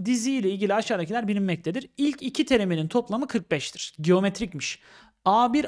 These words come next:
artı A iki. Bu toplam kaça eşitmiş? Kırk beşe yazdım. Birinci terim üçüncü terimden on beş fazladır. Birinci terim eşittir üçüncü terimden yani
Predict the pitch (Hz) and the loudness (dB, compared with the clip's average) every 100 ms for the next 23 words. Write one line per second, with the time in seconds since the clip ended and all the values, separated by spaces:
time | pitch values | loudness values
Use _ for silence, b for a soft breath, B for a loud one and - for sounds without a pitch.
0 | - 208 214 - - 196 180 160 - 131 | 4 4 4 0 4 4 4 -2 -6 -6
1 | 208 233 233 185 175 160 202 - 175 - | -4 0 0 0 -2 0 0 2 -2 -2
2 | - 269 - 190 - 139 - 147 208 165 | -6 -6 -2 -4 -2 -4 -2 2 4 4
3 | 151 285 - B B B B - 175 269 | 0 -6 -10 B B B B -2 2 2
4 | 320 339 254 190 196 277 285 269 233 240 | 2 2 2 0 -2 -4 -2 -2 -2 -2
5 | 311 - 240 254 196 170 160 139 131 131 | -4 4 6 6 4 2 -2 -4 -6 -12
6 | - - b b - 160 208 240 269 - | -14 -20 b b -4 2 4 4 2 2
7 | 156 175 320 _ _ _ _ _ _ 185 | 2 2 -4 _ _ _ _ _ _ -2
8 | 165 240 - 196 247 - _ 240 202 247 | 2 0 0 -2 -2 -6 _ -6 -2 0
9 | 254 277 233 175 151 135 170 208 175 180 | 2 2 4 4 2 -2 -4 0 2 2